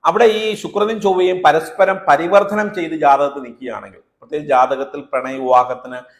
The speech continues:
പ്രണയ ബന്ധങ്ങൾക്ക്, അതുപോലെ ശാരീരികപരമായ ബന്ധങ്ങൾക്ക് തന്നെ സാധ്യതാ യോഗ ഫലങ്ങൾ എടുത്തു പറയാൻ പറ്റുന്ന ഒരു ഗ്രഹം തന്നെയാണ് ചൊവ്വ ശുക്രൻ. ഇവിടെ ഹോർമോൺസിനെ തന്നെ ചേഞ്ച് ചെയ്യപ്പെടും. നമ്മുടെ മനസ്സ്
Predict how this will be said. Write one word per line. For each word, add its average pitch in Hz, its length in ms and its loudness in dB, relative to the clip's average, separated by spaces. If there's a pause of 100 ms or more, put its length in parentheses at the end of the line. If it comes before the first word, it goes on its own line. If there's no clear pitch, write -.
(120)
പ്രണയ 127 260 -2
ബന്ധങ്ങൾക്ക്, 127 720 -4 (440)
അതുപോലെ 143 220 0
ശാരീരികപരമായ 147 1000 0
ബന്ധങ്ങൾക്ക് 127 580 -10
തന്നെ 120 180 -20
സാധ്യതാ 120 480 0
യോഗ 120 260 -6
ഫലങ്ങൾ 117 360 -14
എടുത്തു 113 260 -14
പറയാൻ 123 380 -6
പറ്റുന്ന 113 320 -14
ഒരു 110 80 -20
ഗ്രഹം 101 380 -20
തന്നെയാണ് 95 240 -20
ചൊവ്വ 110 400 -6
ശുക്രൻ. - 320 -16 (160)
ഇവിടെ - 220 -6
ഹോർമോൺസിനെ 160 680 -2
തന്നെ 160 240 -6
ചേഞ്ച് 147 320 -10
ചെയ്യപ്പെടും. 113 360 -14 (240)
നമ്മുടെ 127 200 -2
മനസ്സ് 131 480 -4